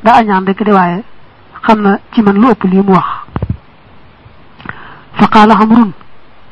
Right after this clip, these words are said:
أنا أحسدك فوالله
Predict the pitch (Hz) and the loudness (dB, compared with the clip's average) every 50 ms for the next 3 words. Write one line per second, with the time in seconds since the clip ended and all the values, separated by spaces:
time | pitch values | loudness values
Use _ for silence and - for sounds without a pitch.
0 | - - - - 214 214 220 220 214 - - - 196 - - 240 233 202 262 - | -20 -10 -2 0 0 2 2 2 0 0 0 0 -2 0 2 0 2 2 2 0
1 | - - - - - - - - - - - - - _ _ - - - - - | 0 -4 -8 -8 -8 -12 -18 -20 -20 -20 -20 -20 -20 _ _ -20 -20 -20 -20 -20
2 | - - - - - - 220 226 214 208 208 208 202 202 208 196 190 208 262 | -20 -20 -16 -6 -2 0 2 2 2 0 -2 -2 0 0 2 2 2 0 -2